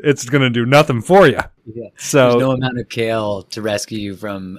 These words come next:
Speaker 2: a toxic environment or
Speaker 1: <laughs>
Speaker 2: toxic
Speaker 1: Right.
Speaker 2: choices.
Speaker 1: So that's the origin story. So, uh, he created this idea that we can integrate all of these things into one wellness approach. And hey, let's train people to transform their lives.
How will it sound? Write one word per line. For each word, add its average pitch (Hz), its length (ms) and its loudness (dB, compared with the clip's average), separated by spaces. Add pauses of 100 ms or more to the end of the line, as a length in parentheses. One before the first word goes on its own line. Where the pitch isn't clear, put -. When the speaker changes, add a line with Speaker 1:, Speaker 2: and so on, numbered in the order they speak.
Speaker 2:
a 101 60 -12
toxic 101 520 -10
environment - 540 -2
or 92 120 -12
Speaker 1:
<laughs> - 120 -20
Speaker 2:
toxic - 200 -6
Speaker 1:
Right. - 160 -10
Speaker 2:
choices. - 540 -12 (1080)
Speaker 1:
So 151 240 2
that's 196 240 2
the 226 100 4
origin 247 300 6
story. 156 260 4
So, 170 200 -4 (260)
uh, 156 180 2
he 202 160 -4
created 160 520 2
this 151 380 0
idea 143 520 0
that 123 320 0 (160)
we 139 140 -6
can 143 180 -10
integrate 139 580 -4
all 113 200 -4
of 123 100 -6
these 117 240 -6
things 113 300 -4
into 110 240 -6
one 113 360 -4
wellness 104 400 -6
approach. 110 500 -10 (320)
And 151 140 -4
hey, 175 160 0
let's 160 360 -2
train 156 360 -2
people 120 360 -2
to - 120 -14
transform 143 720 -2
their 131 180 0
lives. 120 540 -8